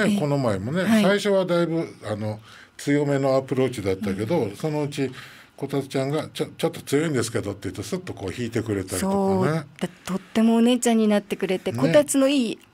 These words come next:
Speaker 1: 手本にもなってくれています。
Speaker 2: <laughs> いやいや。
Speaker 1: 本当に、
Speaker 2: うん。
Speaker 1: あの、とっても元気いっぱいで。
Speaker 2: こたつちゃんもいいお兄ちゃんになってきました。
Speaker 1: <laughs> ありがとうございます。
Speaker 2: はい。ね。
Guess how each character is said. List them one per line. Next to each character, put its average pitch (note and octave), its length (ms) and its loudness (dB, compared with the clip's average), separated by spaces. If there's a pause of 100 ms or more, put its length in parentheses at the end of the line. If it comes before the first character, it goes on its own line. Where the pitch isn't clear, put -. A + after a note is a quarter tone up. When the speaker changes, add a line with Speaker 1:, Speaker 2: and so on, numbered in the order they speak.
(140)
Speaker 1:
手 B3+ 60 6
本 D4 280 8
に C4+ 80 8
も G#3 140 6
な F#3+ 120 4
っ - 20 -6
て - 120 -6
く F#3 120 -2
れ F3+ 80 2
て F3+ 180 2
い F3 60 4
ま E3+ 160 6
す。 - 100 0
Speaker 2:
<laughs> G3 80 6
い C#3+ 160 2
や C#3 100 4
い - 40 -4
や。 A#2+ 100 -4 (220)
Speaker 1:
本 A#3+ 180 6
当 A#3+ 140 2
に、 A#3 220 4
Speaker 2:
う - 20 -8
ん。 - 100 -16
Speaker 1:
あ G3 160 2
の、 F#3 240 2
と G#3 140 0
っ B3 40 0
て C#4 120 4
も C4+ 100 6
元 B3 220 4
気 A3 120 -2
い - 20 -4
っ F3+ 100 -6
ぱ G3 180 6
い F#3 100 8
で。 G#3+ 120 6
Speaker 2:
こ - 60 6
た E3+ 60 4
つ - 0 -
ち - 20 4
ゃ - 20 2
ん E3+ 40 2
も E3+ 100 0
い C#3 100 0
い B2+ 80 2
お G#2 60 4
兄 A#2 200 2
ち - 120 -4
ゃ - 20 0
ん F#2 40 -8
に - 60 -8
な A#3 60 2
っ - 20 2
て A3+ 60 0
き - 40 6
ま C4+ 140 10
し G#3+ 60 4
た。 A3+ 160 6
Speaker 1:
<laughs> - 20 10
あ - 20 12
り A3 100 6
が G3+ 120 0
と F#3 120 -4
う F#3 40 0
ご A3 60 2
ざ - 100 2
い - 40 0
ま A#2+ 60 0
す。 G#2+ 40 -4
Speaker 2:
は G#2+ 60 -8
い。 - 1120 -12
ね。 G#2+ 200 -6